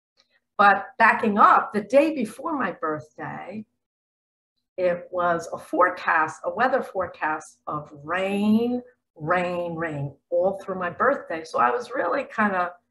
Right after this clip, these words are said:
upset about it, that I wasn't gonna get my morning run in, and I had to do a workout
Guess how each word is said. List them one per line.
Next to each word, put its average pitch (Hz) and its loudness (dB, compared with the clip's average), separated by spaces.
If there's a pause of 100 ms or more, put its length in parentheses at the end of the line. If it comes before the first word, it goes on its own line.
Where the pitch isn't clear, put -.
(340)
upset 440 6
about 160 6
it, 180 2
that 185 0
I 185 2
wasn't 196 0
gonna 180 -4
get 180 -6
my 160 -2
morning 165 -2
run 185 0
in, 202 -4 (560)
and 160 -2
I 160 -8
had 156 -8
to 160 -6
do 160 -10 (220)
a 165 -4
workout 165 -2